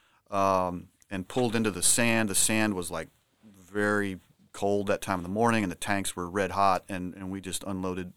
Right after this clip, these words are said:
all of our Mavericks immediately and then shot several more with the gun. And it was already, like, probably gonna be the best mission of, of, you know, my entire Desert Storm. And you look back, and there's, like,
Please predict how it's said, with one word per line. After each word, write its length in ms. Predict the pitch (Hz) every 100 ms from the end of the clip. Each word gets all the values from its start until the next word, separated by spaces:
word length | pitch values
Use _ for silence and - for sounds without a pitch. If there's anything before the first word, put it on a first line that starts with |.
| -
all 160 | 95 90
of 80 |
our 100 | 87
Mavericks 480 | 90 95 101 95 -
immediately 520 | 90 101 101 - 98
and 100 | 92
then 80 | 90
shot 340 | 85 - 85 -
several 260 | 98 92
more 180 | 90 90
with 100 | 85
the 80 | 82
gun. 340 | 95 95 90 - _ _ _ _ _ _ _ _ _
And 140 | 123 123
it 40 |
was 160 | 117 104
already, 260 | 110 110
like, 260 | 90 85 -
probably 300 | 98 92 92
gonna 140 | 95
be 140 | 90 87
the 80 |
best 460 | 90 98 104 92 -
mission 320 | 98 92 95
of, 200 | 80 80 - 101
of, 180 | 92 - _ -
you 80 | 95
know, 200 | 82 -
my 160 | 101 92
entire 380 | 85 98 92 85
Desert 320 | 95 95 92
Storm. 300 | - 107 92
And 100 | 92
you 60 |
look 160 | 98 -
back, 280 | 98 95 92
and 80 | 85
there's, 200 | 85 90
like, 200 | 87